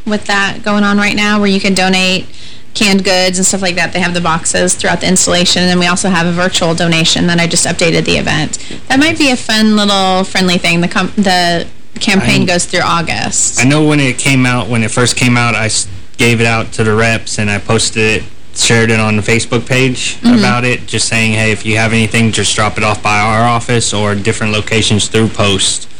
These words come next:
Speaker 2: So it, we, we are trying to put it out, and we will start gathering. I think once everybody starts to get on board, we'll put it out again just to remind everybody.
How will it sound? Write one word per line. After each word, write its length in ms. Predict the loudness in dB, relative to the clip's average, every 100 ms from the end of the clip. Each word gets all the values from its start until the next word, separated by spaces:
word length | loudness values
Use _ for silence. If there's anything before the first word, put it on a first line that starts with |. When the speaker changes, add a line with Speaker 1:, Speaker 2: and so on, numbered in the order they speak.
| -10 -10 -10 -2
Speaker 2:
So 360 | 2 2 2
it, 280 | 0 -2 0
we, 460 | 2 2 0 -2 0
we 120 | 0 2
are 180 | 2
trying 240 | 0 0 0
to 40 |
put 120 | 0 0
it 80 |
out, 200 | 2 0
and 120 | 0 2
we 100 | 2
will 180 | 2
start 440 | 0 0 0 0 -2 -10 -12 -12 -12 -10 0
gathering. 560 | 2 2 2 2 0 -4 -10 -10 -6
I 60 | -4
think 340 | 0 0 0 -4 -10 -10 -8 -2
once 260 | 0 2 2
everybody 360 | 2 2 2
starts 480 | 2 2 0 0 -2
to 420 | 0 0 0 -2 -4 -8 -10 -10 -10 -10 0
get 140 | 2
on 160 | 4 4
board, 320 | 2 2 0 -4 -8 -10 -2
we'll 120 | -2
put 180 | 2 2
it 100 | 4
out 220 | 2 0 0
again 520 | 0 2 2 2 0 -4
just 240 | -2 -2
to 60 | 0
remind 400 | 0 2 2 2
everybody. 580 | 0 0 0 0 0